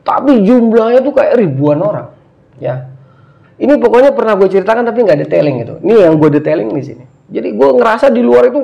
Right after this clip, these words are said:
rame banget. Tambah lagi suasana gangguan anjing. Ini posisi gue ada di Uli Kareng. Uli Kareng itu daerah yang tidak terdampak langsung oleh gelombang tsunami.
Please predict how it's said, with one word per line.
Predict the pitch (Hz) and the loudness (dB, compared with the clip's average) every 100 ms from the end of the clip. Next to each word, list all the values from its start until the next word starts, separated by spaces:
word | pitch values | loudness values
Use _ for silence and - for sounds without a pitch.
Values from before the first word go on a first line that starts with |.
| 220 190 208 220 | -4 -6 -4 0
rame | 254 214 240 | 0 0 -2
banget. | 165 - - - - - - - - - - - | -4 -6 -10 -20 -20 -20 -20 -20 -20 -20 -20 -10
Tambah | 147 170 180 180 | -4 -2 0 0
lagi | 180 185 254 285 - - - _ _ _ - | 0 0 -2 -4 -8 -20 -20 _ _ _ -10
suasana | 175 175 185 208 | -4 -4 -4 -8
gangguan | 196 175 175 165 | -6 -6 -6 -8
anjing. | 185 147 131 - _ _ _ _ _ _ _ _ _ _ _ _ - | -14 -16 -18 -20 _ _ _ _ _ _ _ _ _ _ _ _ -2
Ini | 285 240 285 285 | 2 4 2 2
posisi | 254 240 214 240 | 0 0 -4 -4
gue | 233 | 0
ada | 302 226 262 | 0 2 0
di | 254 | 0
Uli | 233 240 233 | -2 -2 -4
Kareng. | 226 175 151 147 - | -2 -4 -6 -12 -6
Uli | 196 214 214 | 0 2 2
Kareng | 196 175 180 170 | 0 0 0 -2
itu | 139 135 214 | -4 -4 -6
daerah | 147 147 123 143 160 190 170 | -2 -2 0 0 0 -4 -6
yang | 139 139 | -10 -6
tidak | 170 165 - - | -4 -4 -6 -8
terdampak | 127 123 117 127 131 | -8 -6 -6 -8 -8
langsung | - 120 110 110 220 247 - _ _ _ | -6 -6 -8 -8 -8 -8 -14 _ _ _
oleh | 135 160 170 | -6 -6 -6
gelombang | 143 143 139 175 170 165 | -4 -2 0 -2 -4 -6
tsunami. | 160 147 147 151 | -8 -8 -8 -8